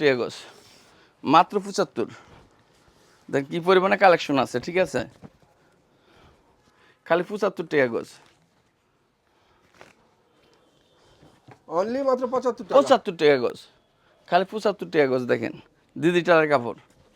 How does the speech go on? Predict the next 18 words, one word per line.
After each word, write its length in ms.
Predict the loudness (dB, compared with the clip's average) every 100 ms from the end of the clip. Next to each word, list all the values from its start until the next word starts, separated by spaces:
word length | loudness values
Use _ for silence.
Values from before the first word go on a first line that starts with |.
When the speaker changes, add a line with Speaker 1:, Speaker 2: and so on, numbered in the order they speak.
| _ _ -20 -20 _ _ _ -20 -20 _ -10 -6
Speaker 1:
এই 60 | -4
যে। 80 | -6 -10 _ -8
Speaker 2:
মাত্র 200 | -6 -6 -6
পঁচাত্তর 320 | -6 -6 -10 -10
টাকা? 120 | -6 2
Speaker 1:
খালি 140 | 0 0
পঁচাত্তর 340 | -6 -6 -6 -8
টাকা। 200 | -8 -8 -14 _ _ 6
মাল 160 | 6 6 4
দেখালে 240 | 2 2 0
রিপন 180 | -2 -2
ভাই 80 | -4 2
সারাদিনও 420 | 4 4 0 -4 -6
শেষ 120 | -4
হবে 140 | -4 -4 -8
না। 60 | -10 _ _ _ -10
এই 60 | -10
পঁচাত্তর 340 | -2 -2 -2